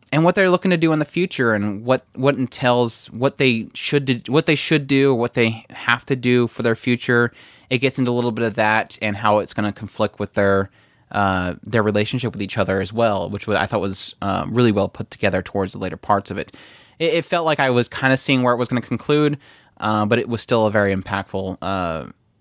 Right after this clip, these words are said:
later parts of the show when it really gets into where they're gonna go from there.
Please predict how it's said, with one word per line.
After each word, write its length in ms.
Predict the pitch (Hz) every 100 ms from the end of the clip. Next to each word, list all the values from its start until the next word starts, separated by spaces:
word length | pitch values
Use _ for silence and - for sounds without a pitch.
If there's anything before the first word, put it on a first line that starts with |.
| _
later 320 | 110 113 110 98
parts 260 | - 101
of 60 | -
the 80 | 95
show 320 | - 101 95
when 100 | 95
it 80 | -
really 220 | 98 98 92
gets 160 | 95
into 520 | 98 92 95 95 95 - - _ _ _ - 113
where 160 | 117
they're 80 | 104
gonna 100 | 98
go 100 | 95
from 200 | 92 95
there. 220 | 92 76